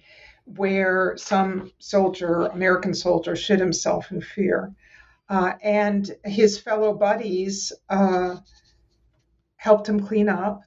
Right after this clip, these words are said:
threw away the underwear, cleaned his pants in the stream, got him all set up, and then they never talked about it again. Um, so it was another way in which community got built,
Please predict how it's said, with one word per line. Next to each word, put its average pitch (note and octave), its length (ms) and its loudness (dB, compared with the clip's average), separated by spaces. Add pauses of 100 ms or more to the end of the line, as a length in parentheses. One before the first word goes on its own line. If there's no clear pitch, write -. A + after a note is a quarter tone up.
threw G#3 160 -2
away G3+ 220 4
the G3 140 0
underwear, F#3 720 -2
cleaned G3+ 200 2
his G3+ 120 0
pants F#3 480 -2
in F3+ 80 0
the F3 80 -2
stream, F3 680 -2 (340)
got G3 180 -4
him G#3 120 0
all G3 140 2
set F3+ 360 -2
up, - 280 -4
and G3 100 2
then G3 140 4
they F#3 100 -4
never F#3+ 300 0
talked - 320 -4
about G3 300 0
it G#3 120 -6
again. G3 720 -6 (180)
Um, F#3 580 0 (380)
so A3 360 2
it A#3 100 -2
was B3 160 0
another B3+ 380 0
way G3+ 280 0
in F#3 140 -4
which F3+ 260 -6
community F3+ 460 -2
got G3+ 300 -6
built, F3+ 500 -8